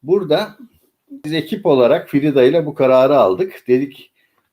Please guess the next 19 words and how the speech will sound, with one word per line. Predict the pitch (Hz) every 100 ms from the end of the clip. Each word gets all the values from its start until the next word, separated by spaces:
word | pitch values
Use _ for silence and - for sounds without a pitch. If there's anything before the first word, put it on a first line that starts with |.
| -
böyle | 143 151 156
bir | 156
yayın | 127 127 127
yapalım. | 101 - 78 73 _ _ _ _ _ _ _ _ _ _ _ _
Şimdi | - - 175 170 135 127 _ _ _ _ _ _ _ _ _ _ _ _
son | - 196 214
iki | 175 -
üç | 180 208 -
gündür | 156 120 117 202 - _ _ _ _ _ _ _ _ _ _
altın, | 160 170 151 - 107 107 104 -
gümüş, | 131 135 120 95 92 - _
dolar, | 117 120 113 95 87 -
euro, | 95 110 131 110 92 92 _ _ _ _ _ _ _ _ -
ne | 104 117 160 196
de |
olursanız | 226 160 131 - 131 160 139
olun | 123 104 185 - _ _ _ _ _ _ _ _ _ _ -
para | 190 226
kaybettiniz. | - 127 95 87 - 76 - -